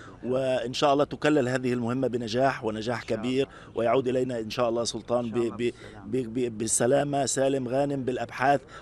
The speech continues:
Speaker 1: وكل، آه، يعني ال-، الاكتشافات ال-، المهمة جدا لعلوم الفضاء. بشكرك، آه، أستاذ محمد الحرمي،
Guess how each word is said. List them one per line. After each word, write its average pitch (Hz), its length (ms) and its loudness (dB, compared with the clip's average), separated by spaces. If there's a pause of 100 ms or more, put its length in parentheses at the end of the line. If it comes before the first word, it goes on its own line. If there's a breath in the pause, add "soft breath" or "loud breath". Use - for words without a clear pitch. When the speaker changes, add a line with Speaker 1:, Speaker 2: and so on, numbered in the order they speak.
(120 loud breath)
Speaker 1:
وكل، 165 500 4
آه، 127 120 2
يعني 123 440 -2
ال-، 117 140 2
الاكتشافات 117 640 -2
ال-، 117 220 -2
المهمة 120 480 0
جدا 131 240 0
لعلوم 117 400 -2 (240 loud breath)
الفضاء. 107 280 -2
بشكرك، 143 340 0 (380 loud breath)
آه، 123 80 -2
أستاذ 135 240 0
محمد 127 300 -4
الحرمي، 147 440 0